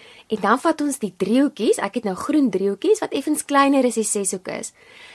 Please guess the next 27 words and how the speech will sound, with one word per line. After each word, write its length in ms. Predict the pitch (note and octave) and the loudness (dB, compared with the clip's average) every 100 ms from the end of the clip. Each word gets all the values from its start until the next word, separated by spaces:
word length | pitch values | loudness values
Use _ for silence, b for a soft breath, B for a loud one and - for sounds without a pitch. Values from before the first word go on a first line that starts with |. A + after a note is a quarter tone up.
| B | B
En 160 | - G#3 | -4 -2
dan 180 | G3 G3 | -2 0
sê 140 | A3+ | 2
ons, 140 | G#3+ G#3 | 0 0
"Okay, 220 | G#3 A3 | -2 -2
ons 160 | G#3 G#3 | -2 -2
gaan 120 | B3+ | 0
nou 100 | A#3+ | 0
vir 120 | - | 0
elke 260 | G#3 G#3 A3 | 0 0 -4
gesiggie 440 | A#3 - A3+ A#3+ | -4 -2 -2 -4
twee 300 | - B3 A#3 | 2 4 6
oogies 340 | A3 A#3 A3+ - | 4 4 0 -2
gee." 440 | - C#3 - G#3+ _ b b b b _ | -6 -8 -8 -10 _ b b b b _
So 60 | A#3 | -2
dan 140 | G#3+ A3+ | 0 2
kan 100 | C4+ | 2
ons 140 | C4+ | 2
sê, 140 | B3+ A#3+ | 0 0
"Goed, 240 | - A3+ - - | 2 2 0 -6
so 240 | - B3+ | 2 4
hoeveel 420 | G3+ G#3+ E4 D#4 | 4 2 2 2
oogies 520 | B3 B3 G#3+ G#3+ A#3 - | 2 -2 -2 -2 -2 -2
het 240 | G#3+ A3 | 0 0
vyf 480 | - - C#4 C#4 - | -2 2 4 4 -2
kinders 360 | - G#3 G3+ F#3 | -4 -2 -4 -4
altesaam?" 680 | F#3 F3+ F#3 - C#3+ - | -4 -4 -6 -6 -6 -6